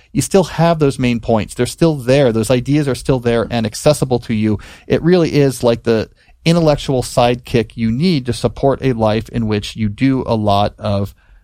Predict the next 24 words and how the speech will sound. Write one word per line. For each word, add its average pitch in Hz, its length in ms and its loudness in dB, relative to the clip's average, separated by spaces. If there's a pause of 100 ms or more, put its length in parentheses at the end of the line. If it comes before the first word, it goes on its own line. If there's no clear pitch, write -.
(220)
effective 104 760 -2 (220)
reading. 127 600 0 (800)
And 131 80 2
I 135 40 4
want 156 160 2
to - 20 6
draw 160 80 6
your 156 120 2
attention 143 300 0
to 123 100 -2
a 110 40 2
cool 135 180 0
feature 151 300 -2
they 135 80 0
have 127 260 0
right 131 160 0
now 127 200 0
called 110 280 -2
Blinkist 131 520 -2 (500)
Connect, 113 540 -2 (960)
which 117 340 -2
allows 123 500 2
you 135 140 0
to, 117 360 -2